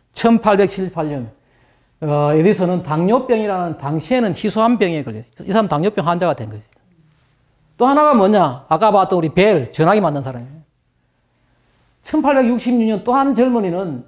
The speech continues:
자신의 집과 이웃집 사이에 손으로 만든 전신기를 연결했다. 이 사람은 원래 스코틀랜드 사람이에요. 이, 그런 스코틀랜드에 성장해서 영국 바스의 한 학교에서 발성법을 가르치고 있었다. 이 사람이 보니까 벙어리를 가르치다가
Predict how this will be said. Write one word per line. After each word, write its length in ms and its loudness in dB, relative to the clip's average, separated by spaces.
자신의 520 -2
집과 400 0
이웃집 500 -4
사이에 840 -2
손으로 440 0
만든 360 -4
전신기를 640 2
연결했다. 400 -6
이 80 -14
사람은 180 2
원래 160 2
스코틀랜드 480 -2
사람이에요. 560 -8
이, 140 -2
그런 240 0
스코틀랜드에 720 -2
성장해서 640 -2
영국 380 0
바스의 1400 -4
한 160 -6
학교에서 640 -2
발성법을 640 -2
가르치고 260 -6
있었다. 220 -14
이 80 0
사람이 340 2
보니까 640 -2
벙어리를 880 4
가르치다가 1000 -6